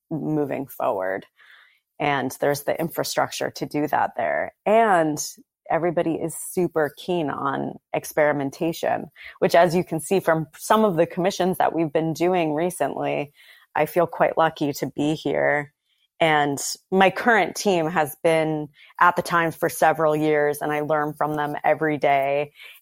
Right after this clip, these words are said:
And slowly, I feel like we're bringing in talent that hasn't yet shot for the New York Times. And since we're opinion, we can really think about making stories in a, in a less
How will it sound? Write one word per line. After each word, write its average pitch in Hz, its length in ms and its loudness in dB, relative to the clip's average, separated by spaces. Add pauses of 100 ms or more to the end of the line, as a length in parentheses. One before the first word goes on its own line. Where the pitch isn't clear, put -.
And 170 240 2
slowly, 165 720 4
I 151 80 2
feel 151 200 -2
like 147 160 0
we're 156 120 -2
bringing 147 420 -4
in 147 280 -4 (360)
talent 226 440 2
that 196 120 2
hasn't 185 380 2
yet 170 180 0
shot - 380 2
for 175 100 0
the 175 80 2
New 170 140 0
York 165 280 0
Times. 165 760 -4 (340)
And 175 260 0
since 160 360 -4
we're 165 180 4
opinion, 175 640 0
we 156 80 -2
can 156 220 -12
really 160 300 0
think 156 200 -6
about 147 300 0
making 160 360 -4
stories 147 760 0
in 143 140 -2
a, 139 180 -2
in 147 120 -4
a 143 60 -4
less 147 560 -4